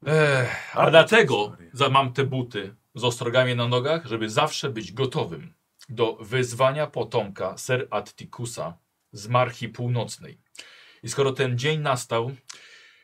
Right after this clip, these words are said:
Speaker 1: w imię mojego przodka i wszystkich jego potomków wyzywam cię, Ser Glawionie, na konny pojedynek na kopie do pierwszego upadku.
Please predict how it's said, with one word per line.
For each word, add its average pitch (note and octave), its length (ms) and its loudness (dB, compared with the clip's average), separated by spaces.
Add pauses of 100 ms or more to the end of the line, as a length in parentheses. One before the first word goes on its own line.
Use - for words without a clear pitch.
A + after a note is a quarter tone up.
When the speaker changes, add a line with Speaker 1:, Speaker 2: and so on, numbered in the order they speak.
(200)
Speaker 1:
w C3+ 60 0
imię F#3+ 200 4
mojego G3 360 6
przodka F#3+ 640 2
i C3+ 200 -2
wszystkich E3 1000 2
jego D3 260 6
potomków C#3 640 2
wyzywam C3+ 640 2
cię, G2+ 280 -6
Ser D#3+ 380 2 (120)
Glawionie, D#3 920 6
na A#2+ 180 2
konny E3 420 4
pojedynek C#3 600 -2
na C#3 140 2
kopie - 560 2 (800)
do E3+ 400 10
pierwszego E3 520 4
upadku. D3 640 2